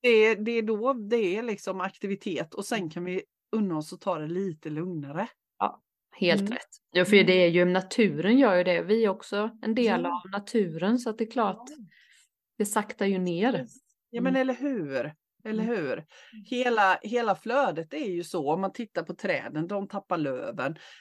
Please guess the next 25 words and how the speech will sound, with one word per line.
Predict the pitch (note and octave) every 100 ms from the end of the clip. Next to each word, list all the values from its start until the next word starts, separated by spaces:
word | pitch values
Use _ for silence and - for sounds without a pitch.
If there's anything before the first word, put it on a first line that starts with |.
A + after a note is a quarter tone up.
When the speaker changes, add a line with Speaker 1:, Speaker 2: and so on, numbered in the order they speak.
| -
Speaker 1:
Det | G#3
blir, | G3 G#3+ G3+
eh, | G3 G3
så | G3
här | F3+
vila, | D#3 G3+ A3 F#3 D3+ D3+
vila, | D#3+ E3 D#3+
vila. | F3+ G#3 D#3+ C#3+ G3
Jag, | G3 F#3+
jag | - G#3
tänker, | - A3 G3+ F3 -
jag | G3+
är | G3+
ju | G3+ F#3+
jättemycket | G3+ - F#3+ E3 D#3+
ute | E3 E3
i |
skogen. | - F3 D3 D3 E3 F#3+ - - - _ _ -
Och | G3+
jag | G3
sa | - - A3
det | G3+
till | G3 -
Stefan | G3+ F3 E3+ F3
häromdagen. | F#3 F#3+ F#3+ E3